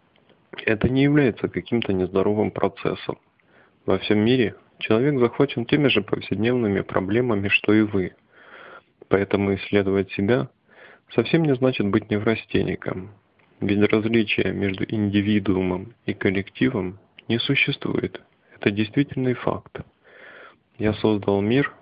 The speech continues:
таким, каков я есть. Поэтому не дайте себе затеряться в этой постоянной борьбе между частью и целым.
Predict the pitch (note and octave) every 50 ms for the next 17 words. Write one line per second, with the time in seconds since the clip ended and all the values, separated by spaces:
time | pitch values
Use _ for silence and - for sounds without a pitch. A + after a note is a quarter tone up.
0 | _ _ _ _ - - - - - C3 C3+ C3 - - G2+ - - A#2 A2 G#2+
1 | G#2+ A2 A2 G#2 G2+ G2+ F#2+ F#2 F#2+ - - - - - _ _ _ _ _ _
2 | _ _ - - - - - - - _ _ _ _ _ - F#2+ F#2+ G#2+ A2 -
3 | G#2+ - - - G2 G#2 - _ _ _ - - - - - - _ _ _ -
4 | G#2+ G#2+ B2 C3 D#3 E3 E3 - C3+ - - A#2+ A2+ A#2 A2 A2+ A2+ G#2+ - A2+
5 | G#2+ G2+ G2 F#2+ F2+ - - - - F#2 F2+ - - - F#2+ - - G2 - -
6 | G2+ - - - G#2+ A2 B2 C3 B2+ B2 A2 G#2 G2 G#2+ G#2 G#2 G2 F2+ F#2 F#2
7 | F2 F2 - - _ _ _ _ - F#2+ F#2+ F2+ F2+ F2+ G2 F#2+ - - - A#2
8 | C3 C3 - - - - F#2+ G2+ G2+ _ _ _ _ - G#2+ G#2+ - - - G2
9 | F2+ - - - -